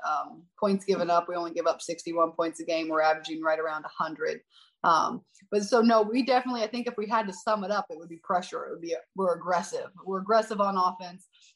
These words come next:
but we're just aggressive on de-, as aggressive on defense. I mean, we average almost thirty turno-, forced turnovers a game. And so we're just gonna take the ball from you and go score. That's what we're gonna try to do. Um, and every now and then we're gonna go for a steal and the other team's gonna get a layup, but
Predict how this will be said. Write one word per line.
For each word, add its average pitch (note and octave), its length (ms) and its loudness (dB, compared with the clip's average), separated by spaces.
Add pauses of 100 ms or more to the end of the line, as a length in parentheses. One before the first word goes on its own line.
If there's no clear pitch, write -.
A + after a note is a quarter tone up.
(160)
but A3 100 2
we're A#3 120 0
just D#4 260 -4
aggressive G#3 400 2
on E3+ 160 -2
de-, D#3 260 -12
as F#3 300 0
aggressive E3+ 400 -6
on D#3 160 -4
defense. D3+ 640 -10
I E3+ 80 -6
mean, E3 160 -2
we F3 400 -2 (100)
average G3 360 4
almost F#3 400 2
thirty G3 260 0
turno-, F#3 400 -6
forced G3 340 -6
turnovers E3+ 460 -6
a D#3+ 80 -8
game. D#3 360 -6 (360)
And F#3+ 120 0
so F#3+ 120 2
we're A#3 260 4
just B3+ 140 -2
gonna A3 160 2
take G3+ 240 2
the G3+ 60 -6
ball F3+ 320 4
from F3+ 160 -4
you E3 100 -10
and D#3+ 80 -10
go D#3+ 140 -6
score. D#3+ 500 -2
That's F3 160 0
what F3 140 -2
we're F3 80 -6
gonna E3+ 120 -8
try - 260 0
to D3+ 100 -4
do. - 120 -12 (420)
Um, E3+ 440 2
and - 100 -10
every C#4+ 220 0
now A#3 200 2
and A3+ 100 -4
then A3 100 -8
we're A3 80 -6
gonna G#3 160 -6
go G3 160 -2
for G3+ 160 -6
a G3 40 -6
steal G3 280 -2
and F#3+ 100 -4
the F3+ 80 -6
other F3 120 -6
team's E3+ 260 -10
gonna F3 180 -4
get E3 140 0
a D#3+ 40 4
layup, E3 440 4
but D#3+ 160 0